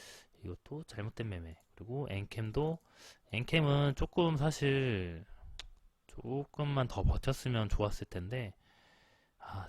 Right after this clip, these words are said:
조금 아쉽네요. 이게 여기서 조금 흔들길래 브이아이 앞에서,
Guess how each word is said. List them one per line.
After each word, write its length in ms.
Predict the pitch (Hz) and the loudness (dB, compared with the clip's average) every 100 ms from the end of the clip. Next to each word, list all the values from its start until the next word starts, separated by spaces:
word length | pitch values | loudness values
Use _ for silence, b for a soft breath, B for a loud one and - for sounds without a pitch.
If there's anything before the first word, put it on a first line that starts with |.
| - | -8
조금 360 | - - 175 | -8 -4 -4
아쉽네요. 440 | 90 - 113 104 87 | -4 -4 -4 -4 -6
이게 260 | 85 87 - | -8 -12 -10
여기서 320 | 90 104 113 | -8 -6 -6
조금 340 | - 127 - 139 | -4 -6 -2 0
흔들길래 760 | 190 220 208 196 165 107 120 110 | 0 0 2 2 2 0 0 -2
브이아이 540 | - 98 101 92 90 | -2 -2 -2 -4 -8
앞에서, 500 | 85 - 107 - 123 | -12 -16 -16 -12 -14